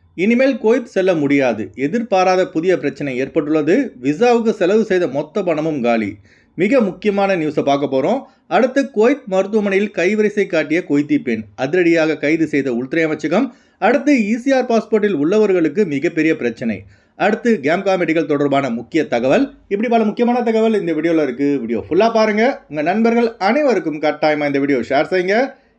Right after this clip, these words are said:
இப்போ வாங்க, குவைத்துடைய மிக முக்கியமான நியூஸை பார்ப்போம். The General Department of Criminal Investigation ஒரு குவைத்தி பெண்ணை கைது செய்து சிறையில் அடைத்துள்ளது. இந்த சம்பவம் தொடர்பாக உள்துறை அமைச்சகம் தனது அதிகாரப்பூர்வ எக்ஸ் தளத்தில் வெளியிட்ட அறிவிப்பின்படி,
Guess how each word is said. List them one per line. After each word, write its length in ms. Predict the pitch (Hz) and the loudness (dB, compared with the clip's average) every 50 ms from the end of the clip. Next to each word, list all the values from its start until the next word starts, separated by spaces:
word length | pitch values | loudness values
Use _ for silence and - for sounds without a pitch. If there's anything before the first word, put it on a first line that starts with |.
| _ - | _ -8
இப்போ 340 | 190 220 226 - 277 262 | -6 -6 -2 0 2 2
வாங்க, 320 | 240 226 196 190 208 220 220 - | 4 2 2 2 0 -2 0 2
குவைத்துடைய 600 | 202 208 247 220 214 202 170 170 180 214 220 175 | 2 2 2 0 0 0 2 2 2 2 0 -2
மிக 240 | 160 170 180 190 | -2 -2 -2 -2
முக்கியமான 580 | 160 156 156 156 - 208 196 196 202 208 220 214 | -2 -2 -6 -6 -4 -2 -2 0 2 2 2 0
நியூஸை 280 | 185 170 147 - - 117 | 0 -2 -4 -4 -4 -2
பார்ப்போம். 400 | 113 104 98 101 98 92 104 - - - _ 143 | -2 -4 -4 -6 -10 -12 -14 -16 -20 -10 _ 0
The 100 | 185 202 | 0 0
General 320 | 165 185 214 226 269 285 | 2 2 2 2 2 2
Department 440 | 240 233 220 220 233 220 220 220 202 | 2 0 0 0 0 0 0 0 0
of 100 | 214 196 - - - | 0 -2 -2 -4 -6
Criminal 280 | 175 175 185 190 202 180 | -4 -2 -2 -2 -2 -2
Investigation 720 | - 147 151 165 165 170 208 190 175 180 151 - 170 196 | -4 -4 -4 -4 -4 -4 -2 -2 0 0 0 -2 -2 -4
ஒரு 180 | 185 170 143 123 - | -4 -2 -4 -4 -2
குவைத்தி 280 | 151 165 190 180 202 202 | -2 -2 0 -2 -4 -4
பெண்ணை 320 | 165 165 143 151 175 175 | -2 -2 -2 0 -2 -2
கைது 360 | - 165 156 180 202 185 202 | -2 0 0 0 0 -2 -2
செய்து 260 | - - 156 147 160 156 | -2 0 0 0 0 -2
சிறையில் 320 | - 147 143 143 139 135 | 0 0 0 0 2 0
அடைத்துள்ளது. 540 | 131 131 120 131 127 127 127 151 208 262 220 - | 0 -2 -2 -2 -2 0 2 0 0 0 -2 -4
இந்த 220 | 170 180 226 247 | -4 -2 -2 0
சம்பவம் 320 | 233 220 196 220 240 254 | 0 -2 0 0 0 0
தொடர்பாக 520 | 240 226 208 208 208 190 185 165 165 196 180 | 2 2 2 0 0 2 2 4 4 2 2
உள்துறை 260 | 160 165 165 190 208 | 2 0 0 -2 -2
அமைச்சகம் 400 | 190 180 156 - 147 170 233 233 - | -2 -4 -4 -4 -4 -4 -4 -4 -4
தனது 280 | 160 156 170 170 170 | -4 -4 -2 0 0
அதிகாரப்பூர்வ 600 | 160 143 165 185 208 202 202 196 185 185 175 165 | 0 0 0 2 2 0 0 0 0 0 0 2
எக்ஸ் 160 | 139 135 - - | 0 0 -2 -2
தளத்தில் 380 | 190 170 160 143 - 160 156 | -2 -2 0 0 0 0 0
வெளியிட்ட 400 | 135 135 139 147 147 143 139 123 | 0 2 2 0 0 0 0 0
அறிவிப்பின்படி, 580 | 127 143 147 160 160 147 139 127 120 151 214 | 2 0 0 0 -2 -2 -2 0 0 0 0